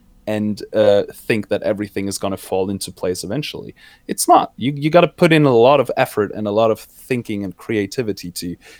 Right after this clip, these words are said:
to make your Twitch stream stand out amongst all the others and, uh, make your Twitch stream something that people wanna be in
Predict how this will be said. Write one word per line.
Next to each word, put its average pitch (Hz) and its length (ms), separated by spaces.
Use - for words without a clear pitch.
to 113 120
make 104 520
your 104 180
Twitch - 340
stream 98 400
stand 101 400
out 101 240
amongst 101 480
all 98 180
the 98 160
others 156 460
and, 110 440
uh, 117 480
make 113 520
your 117 100
Twitch - 320
stream 117 240
something 120 560
that 113 220
people 113 440
wanna 120 340
be 143 340
in 85 220